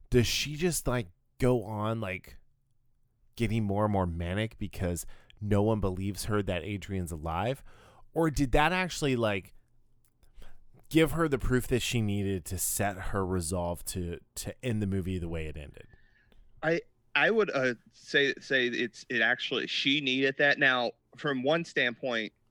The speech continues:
Speaker 2: from Adrian's standpoint, he couldn't let her get that manic, I don't think, just because he wanted the baby. But,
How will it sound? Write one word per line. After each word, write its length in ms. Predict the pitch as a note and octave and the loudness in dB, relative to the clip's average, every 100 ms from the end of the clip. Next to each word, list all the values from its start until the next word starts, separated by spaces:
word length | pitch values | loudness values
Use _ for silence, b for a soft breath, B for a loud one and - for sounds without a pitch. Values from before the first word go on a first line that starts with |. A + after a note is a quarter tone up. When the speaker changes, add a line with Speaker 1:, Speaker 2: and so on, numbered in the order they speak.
| _ | _
Speaker 2:
from 140 | - B2+ | -10 -2
Adrian's 440 | C#3 F#3+ D3+ B2 - | 0 0 -2 -2 -2
standpoint, 360 | B2+ A#2 A2+ | -2 0 -2
he 100 | D#3 | -2
couldn't 280 | C3+ D3 G#2+ | -2 -2 -2
let 160 | G#2 G#2+ | -2 0
her 120 | A2+ | 0
get 220 | A2+ A2 | -2 0
that 180 | A2 - | 0 0
manic, 360 | G2 G2 A2 - | 0 0 0 -2
I 80 | A2+ | -2
don't 200 | G#2 - | -2 -2
think, 220 | G#2+ G#2 | -2 -2
just 180 | - A2 | -4 -6
because 280 | A2+ A#2 G#2 | -6 -4 -2
he 120 | - | -2
wanted 360 | G#2 F#2+ F#2+ G2+ | -4 -4 -6 -6
the 60 | - | -8
baby. 480 | F#2+ F#2+ G2+ A#2+ C3 _ _ _ _ _ _ _ _ _ | -4 -4 -4 -8 -12 _ _ _ _ _ _ _ _ _
But, 420 | B2+ A#2+ A2 G2+ | 2 4 4 2